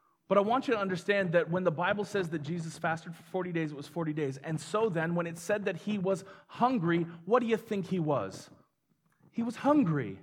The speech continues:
And Satan came and tried to tempt him and attack him in his weakness. And Christ's response was to take the words of his father from Deuteronomy and turn them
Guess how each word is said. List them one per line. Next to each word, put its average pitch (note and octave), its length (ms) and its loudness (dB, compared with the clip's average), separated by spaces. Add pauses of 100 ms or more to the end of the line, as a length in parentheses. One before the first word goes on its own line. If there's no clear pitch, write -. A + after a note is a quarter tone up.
(2250)
And E3 140 -2
Satan A3+ 400 2
came D3 440 -2 (800)
and E3 100 -4
tried F3 200 0
to D#3+ 60 -4
tempt E3+ 300 -2
him C#3+ 240 -4
and C#3 120 -8
attack D#3 420 -6
him G#2+ 260 -8 (280)
in D#3 120 0
his D#3 200 2
weakness. D#3+ 480 -2
And D#3 120 -4
Christ's - 560 -4
response E3 760 -2 (460)
was D#3+ 160 -2
to F#3 120 -2
take G3 400 2
the F#3 100 2
words E3 380 0
of E3 140 -4
his E3 180 -4
father C3+ 420 -4
from C#3 280 -6
Deuteronomy C3+ 680 -2 (1700)
and B2+ 140 -6
turn D3+ 260 -2
them C#3 260 -4